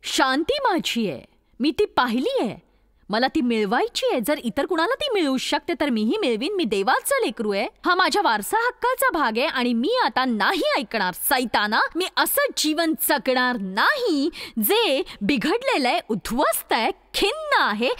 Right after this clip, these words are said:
धर्महीन आहे आणि कायम रागाच्या प्रभावाखाली आहे. मी आता जगणार नाही भावनांच्या प्रभावाखाली.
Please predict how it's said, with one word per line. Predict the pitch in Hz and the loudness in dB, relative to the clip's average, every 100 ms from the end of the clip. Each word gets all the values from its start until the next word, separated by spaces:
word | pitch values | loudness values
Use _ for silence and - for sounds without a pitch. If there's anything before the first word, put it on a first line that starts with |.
| - 214 | -6 -4
धर्महीन | 247 247 285 247 427 640 480 | 0 0 0 0 0 0 0
आहे | 233 233 480 - | 0 -2 -4 -4
आणि | 285 349 | -2 0
कायम | - 311 415 494 | 2 2 2 2
रागाच्या | 269 226 302 269 - | 2 2 2 0 -2
प्रभावाखाली | 233 208 269 294 - - 571 554 | -2 0 2 2 2 -2 0 0
आहे. | 175 175 160 | 0 -4 -2
मी | 349 494 523 - | 0 2 0 0
आता | 339 - 403 262 - | 0 2 2 2 0
जगणार | 311 302 392 403 | 0 2 2 2
नाही | 294 285 403 466 285 208 170 247 | 0 2 2 2 -2 -2 -4 0
भावनांच्या | 302 349 381 381 359 - 381 | 2 4 2 0 0 0 0
प्रभावाखाली. | 466 - 262 247 294 285 277 269 226 196 | 0 -2 -2 2 2 4 2 0 -4 -6